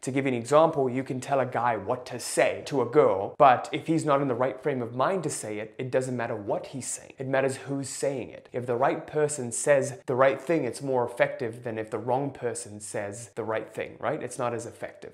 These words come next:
Okay, so there's different ways of saying hello. I can say hello in a way that's more energetic and attractive. I can say hello in a way that's more depressing. I've noticed that throughout my life, when I focused on core principles, that's when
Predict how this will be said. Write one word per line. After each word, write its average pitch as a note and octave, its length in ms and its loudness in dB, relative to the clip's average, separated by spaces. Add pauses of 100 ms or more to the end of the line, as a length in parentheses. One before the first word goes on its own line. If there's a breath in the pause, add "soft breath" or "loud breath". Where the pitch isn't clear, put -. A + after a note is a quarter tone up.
(100)
Okay, C3+ 120 0
so C3 160 -4
there's B2 180 -6
different C3+ 300 0
ways A#2+ 180 -2
of A2+ 80 -10
saying G#2+ 300 -10
hello. A#2+ 500 0
I A#2+ 100 0
can A#2+ 160 -6
say B2 240 -2
hello C#3 560 4
in B2+ 160 -2
a A#2+ 60 2
way B2+ 240 6
that's A2+ 240 -2
more A#2 380 -4
energetic C3+ 720 0
and A#2+ 100 -8
attractive. C#3+ 480 2
I A2+ 80 -4
can A#2+ 140 -8
say A#2+ 240 -8
hello B2 640 2
in B2 100 -4
a A#2 80 -6
way A2+ 160 -4
that's A2 260 -10
more A2 480 -6
depressing. - 540 -2 (140)
I've C#3+ 280 4
noticed E3 440 6
that C3 120 -2
throughout B2+ 320 0
my A2+ 140 -6
life, B2 300 0
when A#2 100 -6
I A#2 80 -6
focused B2+ 460 -2
on - 0 - (120)
core B2+ 280 -4
principles, A#2+ 840 -8
that's A#2 400 -2
when G#2+ 480 -6